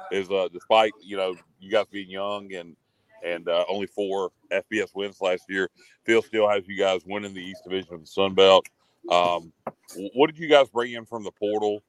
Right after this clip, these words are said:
um, that, that, uh, is gonna improve you guys so much? And, um, how do you think, um, I guess you guys are gonna be going back more, running the football with the quarterback, kinda what you used to do? Uh, ju-, just, just talk about the changes from last year to this year and the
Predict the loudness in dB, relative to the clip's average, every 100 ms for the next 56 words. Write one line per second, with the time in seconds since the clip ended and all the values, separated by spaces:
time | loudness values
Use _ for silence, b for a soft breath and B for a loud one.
0 | _ _ _ -4 -2 -2 -2 -4 -8 -14
1 | _ _ -20 -8 2 2 4 2 4 4
2 | 2 -4 -10 -12 -8 -6 -8 -10 -2 -2
3 | -2 -4 -6 -4 -4 -4 -10 -12 -6 -4
4 | -4 -6 _ _ _ -20 _ _ 2 2
5 | -2 -4 -4 -4 -4 -2 0 -2 -6 -20
6 | _ -18 -12 -6 -4 -6 -12 -16 -4 -2
7 | -2 -10 -12 -8 -8 -4 -4 -4 -8 -8
8 | -10 -18 -20 _ _ 2 2 2 -8 -2
9 | 0 2 0 -2 _ -6 -4 -2 0 2
10 | 0 -4 -20 _ _ _ -6 -4 -6 -14
11 | -8 -8 -8 -8 -2 0 0 -2 -4 -6
12 | -12 -12 -18 _ _ _ _ _ -2 4
13 | 6 6 4 4 4 2 -4 0 4 4
14 | 2 -8 -8 -8 -8 -8 -6 -6 -6 -12